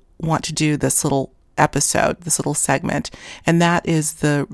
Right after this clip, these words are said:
most recent show that I did, our, our regular long-form Higher Journeys radio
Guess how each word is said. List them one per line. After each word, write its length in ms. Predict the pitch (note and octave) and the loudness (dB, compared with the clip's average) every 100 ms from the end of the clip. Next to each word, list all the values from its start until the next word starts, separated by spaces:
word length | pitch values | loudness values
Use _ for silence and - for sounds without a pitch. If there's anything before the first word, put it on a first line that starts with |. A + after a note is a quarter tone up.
| - | -12
most 440 | - - E3+ G#3 - | -12 0 6 6 8
recent 320 | A3 - C3+ | 4 4 0
show 200 | - E3+ | 2 2
that 120 | D3+ | 2
I 120 | D3+ | 0
did, 400 | D3 D#3+ D#3 C#3 | -2 0 2 0
our, 180 | - C#3 | 0 -2
our 160 | B2+ C#3+ | 0 0
regular 540 | C#3+ D#3+ D#3 C#3+ C#3 | 2 2 2 0 0
long-form 760 | - D3+ E3 F3 - D#3 C#3+ C#3 | 0 6 6 4 0 0 2 0
Higher 280 | D#3 D3+ C#3+ | -2 -2 -2
Journeys 500 | C3+ D3 C#3 C3 - - - - | 0 0 2 0 -4 -14 -18 -14
radio 600 | - D3+ F#3+ F3+ - - | -2 4 4 4 4 2